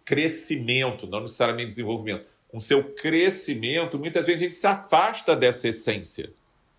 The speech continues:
Né? Então, muitas vezes o nosso trabalho é resgatar a essência das organizações pra que elas, no contexto atual, no contexto contemporâneo, no mercado talvez diferente do mercado do qual elas nasceram,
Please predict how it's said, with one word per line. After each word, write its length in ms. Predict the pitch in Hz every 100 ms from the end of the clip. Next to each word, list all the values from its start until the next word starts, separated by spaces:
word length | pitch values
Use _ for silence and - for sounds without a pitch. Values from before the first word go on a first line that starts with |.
| _ _ _ _ _
Né? 140 | - 123
Então, 220 | 151 151
muitas 360 | 170 220 185
vezes 240 | 127 190 175
o 60 |
nosso 420 | 151 156 196 208 -
trabalho 720 | 143 120 107 139 175 165 123
é 60 |
resgatar 800 | 120 151 151 165 156 - 170 190
a 60 | 208
essência 720 | 202 - - 185 254 247 214
das 220 | 165 151 135
organizações 1120 | 123 120 113 104 101 - 127 160 117 - - _ _ _ _
pra 160 | 135 160
que 240 | - 180
elas, 440 | 147 123 104 104 120
no 100 | 131
contexto 680 | 160 151 - 165 214 214
atual, 580 | 202 202 - 139 143 135
no 100 | 127
contexto 440 | 123 120 139 139 -
contemporâneo, 1000 | 165 160 170 165 170 160 135 139 127 120
no 120 | 120
mercado 680 | 123 120 - 135 160 165 160 - 110
talvez 340 | 120 123 139
diferente 680 | 131 160 165 147 165 214 160
do 80 | 160
mercado 680 | 139 - 127 127 120 107 - _ _ _
do 120 | 110 107
qual 220 | 131 123 117
elas 140 | 113
nasceram, 800 | 107 101 - 143 185 160 107